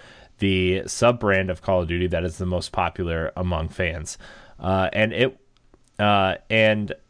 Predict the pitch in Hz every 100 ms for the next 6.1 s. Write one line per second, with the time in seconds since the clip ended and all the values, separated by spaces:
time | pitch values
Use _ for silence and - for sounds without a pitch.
0 | _ _ _ _ _ _ _ _ - -
1 | 107 120 117 110 - 110 107 104 92 107
2 | - 117 104 107 98 95 - 95 95 95
3 | - 101 92 87 95 90 - 90 82 82
4 | 85 71 - - - - _ 95 104 156
5 | 170 165 143 139 131 117 - 120 127 -